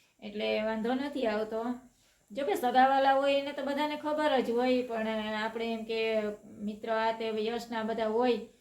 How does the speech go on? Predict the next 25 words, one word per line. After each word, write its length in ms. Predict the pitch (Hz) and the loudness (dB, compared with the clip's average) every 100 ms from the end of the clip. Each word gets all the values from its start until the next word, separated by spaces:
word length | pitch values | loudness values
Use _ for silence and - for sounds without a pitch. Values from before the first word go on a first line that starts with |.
| _ _ - | _ _ -10
એને, 420 | 233 247 240 233 226 226 | -4 -2 -2 -2 0 0
એ 120 | 226 | 0
બધા 220 | 233 262 | 0 2
એને 320 | 262 254 254 254 | 2 2 0 -2
સપોર્ટ 380 | 262 262 262 | -2 -4 -4
કરતા 280 | 269 269 277 | -4 -4 -4
હોય 180 | 277 269 | -4 -4
ને 140 | 247 | -4
એટલે 160 | 240 233 | -4 -4
એને 200 | 233 226 | -4 -4
વધારે 320 | 233 254 254 | -2 2 2
મજા 320 | 233 208 202 | 0 -2 0
આવે. 180 | 190 190 | 0 0
સગાવાલા 480 | 196 208 214 226 226 | -6 0 2 2 0
તો 160 | 233 247 | -2 -2
કરવાના 480 | 262 277 277 269 | 0 0 -2 -2
જ 40 | 254 | -2
છે, 360 | - 254 247 | -2 0 0
બધાને, 380 | 214 208 226 220 | 0 2 2 0
કોઈને 260 | 220 226 220 | -2 -2 -2
મામા 320 | 214 214 233 | -2 -2 -2
મોસાળને 460 | 233 247 247 240 247 | -2 0 0 0 -2
ખબર 320 | 240 240 240 | 0 2 2
હોય, 260 | 233 240 | 2 2
મોસાળને 760 | 214 226 240 240 233 233 226 | 0 -4 -4 -2 -2 -4 -6